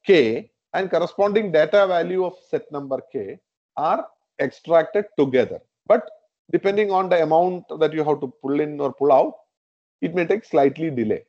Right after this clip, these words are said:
So tag array may be quickly retrieved because the number of bits that you have to extract is less, whereas data array, it may be slightly more than that.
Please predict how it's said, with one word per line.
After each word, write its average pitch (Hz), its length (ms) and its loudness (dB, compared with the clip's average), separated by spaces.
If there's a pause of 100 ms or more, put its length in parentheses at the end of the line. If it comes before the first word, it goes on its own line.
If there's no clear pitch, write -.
(100)
So 143 120 -6
tag 151 260 4
array 151 180 6
may 147 140 0
be 143 320 -4
quickly 160 360 -4
retrieved 120 500 -2 (320)
because 131 180 -10
the 127 80 -6
number 127 280 -2
of 139 140 -2
bits 147 180 -10
that 135 160 -2
you 131 100 -6
have 127 200 -6
to 123 60 -2
extract 127 420 -6
is 123 140 -16
less, 165 240 -4 (420)
whereas 139 220 0
data 139 420 4
array, 180 140 0
it 147 100 -6
may 135 80 -6
be 135 100 -8
slightly 120 380 -8
more 113 300 -6
than 85 220 -12
that. 82 120 -18